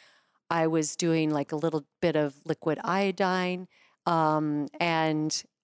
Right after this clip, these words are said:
I also did Hawaiian spirulina, barley juice extract powder. And I did this protocol. Ester C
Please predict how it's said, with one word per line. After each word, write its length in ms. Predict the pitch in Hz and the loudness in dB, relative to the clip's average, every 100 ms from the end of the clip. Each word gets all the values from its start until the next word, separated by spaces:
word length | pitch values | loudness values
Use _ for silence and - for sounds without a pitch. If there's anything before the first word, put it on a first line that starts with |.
| - | -2
I 180 | 165 | 0
also 380 | - 170 - 170 | 2 2 2 0
did 540 | 156 170 156 151 151 - - - _ _ _ _ _ _ - | 0 2 2 2 0 -4 -10 -20 _ _ _ _ _ _ 0
Hawaiian 400 | 196 175 165 160 | 4 4 4 0
spirulina, 1040 | - 160 156 185 202 190 175 165 160 156 _ | 0 2 2 0 0 0 0 0 -4 -8 _
barley 260 | 165 156 156 | 0 2 2
juice 220 | 156 147 | 0 -2
extract 400 | 190 - 202 185 | 0 -2 -2 -2
powder. 600 | - 175 170 170 165 160 - - - _ - | 0 2 2 2 2 0 -6 -20 -20 _ -2
And 420 | 170 160 151 147 | 2 2 0 -2
I 60 | 170 | -4
did 300 | 160 226 233 | 0 0 2
this 180 | 214 - | 2 -2
protocol. 520 | - - 165 160 285 - _ | -4 0 0 0 -6 -14 _
Ester 360 | - 185 - 175 | -2 0 0 0
C 640 | - - 180 180 180 196 | 0 0 0 0 0 -4